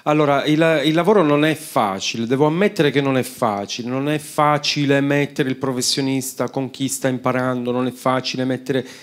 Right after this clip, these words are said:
chi lavora con Blender, con chi invece lo utilizza per, ehm, scopi artistici.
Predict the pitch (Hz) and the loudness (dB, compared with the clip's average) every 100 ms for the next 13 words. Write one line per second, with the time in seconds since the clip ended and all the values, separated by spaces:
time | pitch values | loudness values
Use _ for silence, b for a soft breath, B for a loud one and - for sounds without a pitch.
0 | B B - 143 143 139 131 143 143 139 | B B -4 0 2 2 4 4 4 2
1 | 135 139 143 147 143 139 139 135 127 147 | -2 -4 0 0 0 -2 -2 -4 -2 -2
2 | 143 135 B B 135 139 139 143 143 151 | 0 -2 B B -4 0 2 2 2 0
3 | 139 135 135 139 135 143 135 143 139 135 | 2 0 -2 -4 -2 -2 -2 0 0 0
4 | 123 135 131 B B 127 131 131 131 127 | 0 -2 -2 B B 2 4 4 4 0
5 | 135 120 - 143 147 135 - 156 135 - | -2 -4 -2 0 2 0 0 -2 0 -4
6 | 117 101 107 | -6 -6 -8